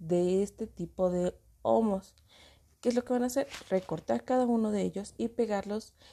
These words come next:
según la descripción que viene en la parte de abajo.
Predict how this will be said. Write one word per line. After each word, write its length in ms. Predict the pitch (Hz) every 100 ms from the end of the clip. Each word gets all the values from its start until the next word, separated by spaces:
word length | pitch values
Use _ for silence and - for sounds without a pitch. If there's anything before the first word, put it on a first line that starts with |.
| -
según 580 | - 202 196 220 247 247
la 120 | 262
descripción 760 | 233 - - 185 - - 185
que 160 | 180 208
viene 280 | 180 170 185
en 80 | 175
la 80 |
parte 320 | 165 156 - 160
de 120 | 170
abajo. 420 | 196 220 202